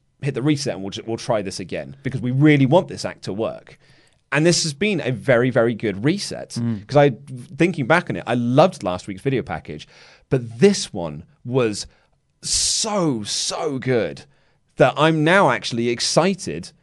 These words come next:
Speaker 1: for the Dark Order and I wanna see more of what they've got to offer.
Speaker 2: Yeah, definitely. I played it. So what happened was, it's the guy from the train last week who saw the Dark Order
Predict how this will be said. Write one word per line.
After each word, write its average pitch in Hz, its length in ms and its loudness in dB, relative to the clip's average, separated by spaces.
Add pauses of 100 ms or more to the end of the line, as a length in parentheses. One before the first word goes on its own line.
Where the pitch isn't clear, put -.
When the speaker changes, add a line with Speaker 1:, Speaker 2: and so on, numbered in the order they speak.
Speaker 1:
for 220 340 8
the 190 80 4
Dark 151 320 4
Order 175 260 4
and 135 100 0
I 147 80 8
wanna 151 300 6
see 143 220 0
more 123 640 2 (340)
of 131 240 0
what 131 240 6
they've 151 120 4
got 139 180 -2
to 147 140 0
offer. 139 440 -4
Speaker 2:
Yeah, 143 180 -4 (200)
definitely. 139 440 -6
I 202 120 2
played 214 340 2
it. 151 100 -8
So 180 160 0
what 185 240 -2
happened 160 340 0
was, 123 300 -2 (240)
it's 147 160 -10
the 156 80 -4
guy 170 280 2
from 143 180 0
the 131 60 2
train 123 400 0
last 107 380 -4
week 104 140 -10
who 107 100 -10
saw - 280 0
the 104 100 -2
Dark 107 420 0
Order 101 440 -2